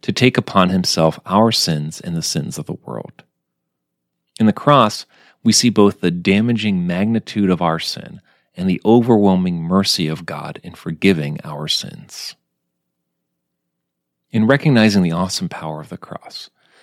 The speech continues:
we learn that God initiates forgiveness, and that the power to forgive sins is always rooted in the power of God. Our world has developed numerous systems for addressing harm.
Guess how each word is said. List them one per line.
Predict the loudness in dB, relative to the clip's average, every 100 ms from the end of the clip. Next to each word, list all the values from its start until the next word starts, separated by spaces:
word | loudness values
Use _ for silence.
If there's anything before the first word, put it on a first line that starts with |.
| _
we | 2
learn | 4 6 4
that | 2 2
God | 0 2 0
initiates | 0 0 0 0 0 0 -2 -8
forgiveness, | -12 -14 -14 -16 -16 -14 -16 _ _ _ 0
and | 2
that | 2
the |
power | -2 0 4 4
to | 2 -4
forgive | -6 -6 -6 -2
sins | -2 -2 -8 -10 -10
is | -10
always | -6 -2 2 4 2
rooted | 2 2 2 -2
in | -4 -6
the |
power | -6 -4 -6 -4 -8
of | -8
God. | -8 -8 -10 -16 _ _ _ _ _ _ _ _ _ _ _ _ 0
Our | 4
world | 6 6 6
has | 2 2
developed | 0 2 2
numerous | 4 6 6 4 2
systems | -2 0 0 -2
for | -4 -4
addressing | -4 -2 -4 -4 -8
harm. | -12 -16 -16 -20